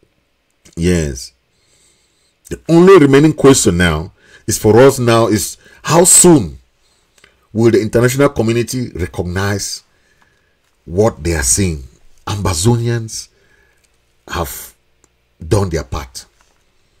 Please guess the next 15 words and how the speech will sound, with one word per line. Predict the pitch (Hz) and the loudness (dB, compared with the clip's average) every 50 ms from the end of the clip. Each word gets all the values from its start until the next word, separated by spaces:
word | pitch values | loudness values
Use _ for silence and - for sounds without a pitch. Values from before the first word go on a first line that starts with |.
| _ _ _ _ _ _ _ _ _ _ _ _ _ - | _ _ _ _ _ _ _ _ _ _ _ _ _ -10
It's | 98 92 85 104 | -8 -8 -6 -2
left | 107 131 147 160 - | 2 2 2 2 0
for | - - 101 87 | -4 -8 -6 -4
the | 87 87 90 | -4 -6 -6
international | - 80 - 95 95 104 107 110 110 | -6 -6 -6 -6 -6 -4 -4 -6 -6
community | - - - 69 78 80 78 - - 82 78 71 - _ _ _ _ _ _ _ _ | -6 -8 -10 -8 -8 -8 -8 -10 -10 -12 -12 -12 -16 _ _ _ _ _ _ _ _
to | - - | -20 -20
come | - - - 98 92 87 | -10 -6 -6 -4 -4 -4
in | 80 80 80 - - _ _ _ _ _ _ _ _ - | -8 -10 -12 -16 -20 _ _ _ _ _ _ _ _ -14
and | 82 76 - | -14 -12 -10
complete | - 82 73 - - 87 - - - - - - _ _ _ _ _ _ _ _ _ _ _ | -10 -10 -8 -6 -6 -6 -6 -6 -8 -18 -20 -20 _ _ _ _ _ _ _ _ _ _ _
the, | - 82 82 - - _ _ _ _ _ _ _ _ - | -10 -8 -8 -8 -10 _ _ _ _ _ _ _ _ -10
the | 85 85 - - | -10 -10 -8 -8
unfinished | 95 87 - - 110 107 110 110 90 76 71 | -10 -8 -4 -2 0 2 2 0 -2 -2 -4
business. | - 76 - - 73 65 62 - - - - - - | -4 -4 -4 -6 -8 -8 -10 -10 -14 -16 -18 -20 -20